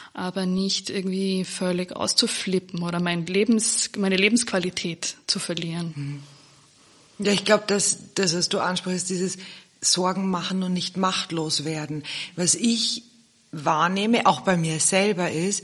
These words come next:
Speaker 2: ich möchte informiert bleiben, ich möchte, äh, schauen, was passiert in der Welt, aber gleichzeitig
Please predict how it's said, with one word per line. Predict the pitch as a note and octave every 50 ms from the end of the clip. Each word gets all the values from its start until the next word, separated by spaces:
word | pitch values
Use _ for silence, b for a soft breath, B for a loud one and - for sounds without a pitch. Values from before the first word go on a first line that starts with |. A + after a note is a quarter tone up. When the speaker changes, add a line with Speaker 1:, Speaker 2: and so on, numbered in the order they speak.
| B B B B B B B B
Speaker 2:
ich | G3 F#3 -
möchte | G3 G3 G3+ G3+ G3 G3+ -
informiert | A3 F3+ A3 G3+ - - F#3+ F3 F3 F3 F#3 F#3+ F#3 - -
bleiben, | G3 G3+ F#3+ F#3+ G#3+ B3+ D4 - - - - - -
ich | - G3 - -
möchte, | G3+ G3 F#3+ F#3+ G3 - - - - - B B B B B B B B B B
äh, | - G3+ F#3+ F#3 F#3+ -
schauen, | - - F#3+ F3 G3 G3+
was | G3 F#3+ G3 -
passiert | G3 F#3 - - - A#3+ C4+ -
in | A3 G3+ G3+
der | F#3 F3 D#3+
Welt, | D3 D#3+ D#3 E3 F#3 A#3+ C#4+ C4+ - - B B B B B
aber | - F3 D#3+ F#3 F3+
gleichzeitig | - G3 D#3 D#3+ F3+ F#3 - - - - G#3 G3+ G#3 G3+ - A3+ A#3 A3 A#3 -